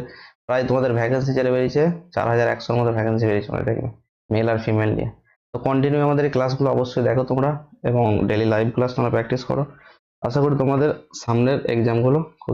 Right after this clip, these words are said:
সহজেই খুব ভালোভাবে দিতে পারবে তোমরা। তো চলো আজকের ক্লাস এই পর্যন্তই, আবার পরবর্তীকাল, পরবর্তী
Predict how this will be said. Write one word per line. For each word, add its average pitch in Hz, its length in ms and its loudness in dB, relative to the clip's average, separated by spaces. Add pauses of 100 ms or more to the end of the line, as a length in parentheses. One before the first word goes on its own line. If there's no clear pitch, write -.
সহজেই 120 340 2
খুব 117 180 0
ভালোভাবে 110 320 2
দিতে 110 180 2
পারবে 120 240 2
তোমরা। 131 180 2 (680)
তো - 100 -6
চলো 147 180 2
আজকের 139 180 2
ক্লাস 147 160 0 (100)
এই 135 80 0
পর্যন্তই, 143 340 2
আবার 131 200 0
পরবর্তীকাল, 123 560 0 (520)
পরবর্তী 135 260 2